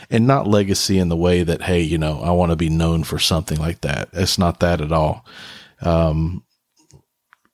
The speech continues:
it, it's this, it's this idea, you know, I've, I've got grandkids now. I've got a three-year-old, uh,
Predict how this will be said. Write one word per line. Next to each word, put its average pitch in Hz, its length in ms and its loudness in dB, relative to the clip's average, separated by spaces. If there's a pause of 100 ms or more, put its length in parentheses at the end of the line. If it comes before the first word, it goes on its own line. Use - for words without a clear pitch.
(260)
it, 80 300 -14
it's 123 240 0
this, 107 420 0
it's - 180 -2
this 107 280 2
idea, 82 500 0
you 76 180 0
know, 87 160 2
I've, 87 260 0
I've 87 200 -4
got 92 320 0
grandkids 85 760 -2
now. 71 260 -6
I've 87 100 -8
got 82 180 0
a 80 160 -4 (240)
three-year-old, 85 1000 0 (480)
uh, 80 400 0